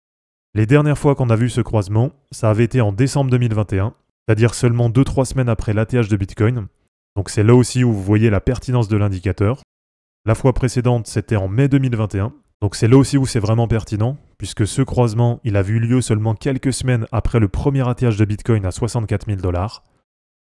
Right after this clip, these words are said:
Et donc derrière, on le voit, ça avait quand même réussi à repartir un peu haussier. En deux mille dix-neuf, c'est pareil,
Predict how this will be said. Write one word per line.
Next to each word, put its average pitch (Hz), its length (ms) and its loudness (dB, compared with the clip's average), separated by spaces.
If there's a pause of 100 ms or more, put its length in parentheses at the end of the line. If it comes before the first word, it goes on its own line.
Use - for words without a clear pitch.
(120)
Et - 40 -2
donc 107 160 2
derrière, 113 300 6
on 110 100 2
le 107 60 0
voit, 113 260 6 (140)
ça - 140 -14
avait 92 160 -4
quand 113 180 -2
même 120 160 0
réussi 113 300 0
à 98 60 2
repartir 113 540 2
un 104 100 0
peu 101 100 0
haussier. 101 440 -2 (840)
En 123 80 4
deux 127 120 4
mille 123 160 0
dix-neuf, 120 440 0
c'est - 180 -4
pareil, 113 380 -2